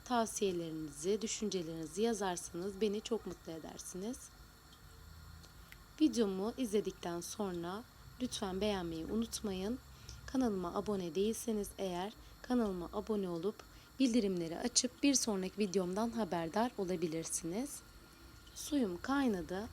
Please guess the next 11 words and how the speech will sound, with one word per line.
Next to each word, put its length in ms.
Artık 380
kapağını 560
kapatıyorum. 800
Gördüğünüz 560
ayarda 720
bir 140
saat 460
boyunca 540
orta 300
ateşte 440
pişecek. 540